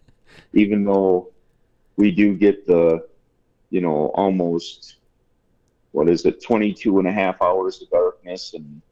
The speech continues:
Speaker 2: twenty-two and a half hours of light at some point in time. Um,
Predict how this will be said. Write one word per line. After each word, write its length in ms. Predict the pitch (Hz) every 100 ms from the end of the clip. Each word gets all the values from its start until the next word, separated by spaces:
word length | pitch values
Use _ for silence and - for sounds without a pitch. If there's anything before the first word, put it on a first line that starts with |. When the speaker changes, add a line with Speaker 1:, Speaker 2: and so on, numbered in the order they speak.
| _
Speaker 2:
twenty-two 480 | 98 90 90 101 90
and 80 |
a 60 | 85
half 260 | 95 85 87
hours 360 | 90 90 92
of 60 | 82
light 260 | 85 85 85
at 100 | 85 -
some 200 | 85 85
point 280 | - 82 - _
in 60 |
time. 260 | 78 78 80 _ _ _ _ _ _ _ _ 117 - - -
Um, 460 | - 73 - 190